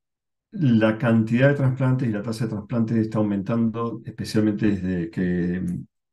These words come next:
eh, hay, desde el advenimiento del tratamiento para la hepatitis C, porque ahora no descartamos a todos estos riñones, los usamos. Pero la mayoría de los órganos, como pasa en España y en otras partes del mundo, descartados son de donantes con K D P A de mayor de ochenta y cinco,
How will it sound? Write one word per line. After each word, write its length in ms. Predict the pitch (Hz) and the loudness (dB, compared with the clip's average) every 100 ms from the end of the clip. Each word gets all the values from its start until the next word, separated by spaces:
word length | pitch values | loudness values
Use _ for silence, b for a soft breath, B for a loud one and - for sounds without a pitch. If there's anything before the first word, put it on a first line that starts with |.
| - | -8
eh, 300 | 151 - - - | -6 -6 -8 -4
hay, 240 | 110 - | -2 -2
desde 220 | 98 92 | -4 -6
el 60 | 95 | -4
advenimiento 420 | 95 95 110 110 | -2 0 2 2
del 80 | 101 | 0
tratamiento 420 | 92 92 104 101 | -2 -2 -2 -2
para 140 | 95 | -2
la 80 | 90 | -4
hepatitis 380 | 90 101 101 90 | -4 -6 -4 -2
C, 140 | 127 | -2
porque 220 | 127 98 92 | -2 -2 -2
ahora 120 | 98 | 0
no 140 | 98 | 0
descartamos 560 | 92 - 92 98 98 92 | -2 -4 -6 -2 -2 -2
a 60 | 87 | -4
todos 180 | 92 | -6
estos 180 | - 95 | -4 -2
riñones, 420 | 107 123 139 127 | 2 2 2 2
los 140 | - 165 | -2 -6
usamos. 540 | - 127 123 143 - _ b b b b b b b - | -4 -2 0 -2 -6 _ b b b b b b b 2
Pero 200 | 135 139 | 6 6
la 80 | |
mayoría 340 | 113 110 113 117 | 6 4 4 4
de 80 | 110 | 4
los 180 | 107 113 | 2 0
órganos, 260 | 117 110 | 0 0
como 160 | 104 92 | 0 -4
pasa 220 | 95 104 | -4 -6
en 60 | 92 | -6
España 520 | - 110 107 98 92 | 0 4 4 2 0
y 80 | 90 | -2
en 80 | |
otras 180 | 95 - | -4 -4
partes 300 | - 101 107 | -6 -2 2
del 80 | 113 | 4
mundo, 520 | 117 117 117 117 113 - | 4 4 4 2 -2 -8
descartados 640 | 104 - 98 95 113 107 | -10 -6 -6 0 0 0
son 160 | - 101 | 0 0
de 80 | |
donantes 420 | 98 101 104 107 - | 0 -2 -4 -6 -6
con 460 | 95 95 92 87 | -2 -2 -2 -4
K 160 | - 101 | -2 0
D 140 | 95 | 0
P 240 | - 98 98 | 0 0 2
A 280 | 101 101 - | 0 -2 -10
de 180 | 98 90 | -6 -4
mayor 340 | 90 - 101 | -4 -6 -4
de 80 | 95 | -2
ochenta 300 | - 92 95 | -2 -4 -4
y 40 | |
cinco, 600 | 90 120 101 101 143 - | -2 0 0 -2 -6 -8